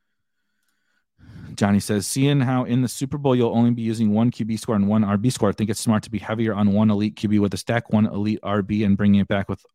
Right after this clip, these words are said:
uh, all alpha." Well, shit, yeah, show me the, show me how you can get that. <laughs> <laughs> I agree. That sounds awesome. I would love to have a bunch of teams that have the,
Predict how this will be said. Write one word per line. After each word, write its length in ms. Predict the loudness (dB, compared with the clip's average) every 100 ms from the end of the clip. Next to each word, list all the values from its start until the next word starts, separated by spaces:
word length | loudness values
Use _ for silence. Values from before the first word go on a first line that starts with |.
| -18
uh, 80 | -16 -4
all 220 | -2 -2
alpha." 280 | -2 -4 -4 -6
Well, 260 | 0 -2 -2 _ _ _
shit, 340 | -8 -2 -2 -2
yeah, 220 | -6 -6
show 260 | -6 -2 0
me 140 | 0
the, 140 | -4 -6
show 220 | -2 2
me 120 | 4
how 180 | 2 2
you 300 | 2 0 -2
can 180 | -2 -2
get 220 | -2 -6
that. 200 | -8 -12 -16 _ _ _ _
<laughs> 340 | -4 -2 -2 -4 -6 -14 -14 _ -20 _ _
<laughs> 460 | -2 -2 -2 -12 -4
I 100 | -2
agree. 440 | -2 -4 -4 -4
That 200 | -4 -6
sounds 240 | -2 0 2
awesome. 380 | 2 0 -6 -8 -14 -4
I 100 | -2
would 100 | 0
love 160 | -2
to 60 | -2
have 140 | -4
a 60 | -2
bunch 180 | -4 -4
of 60 |
teams 280 | -4 -2 -2
that 100 | -4
have 200 | -6
the, 80 | -6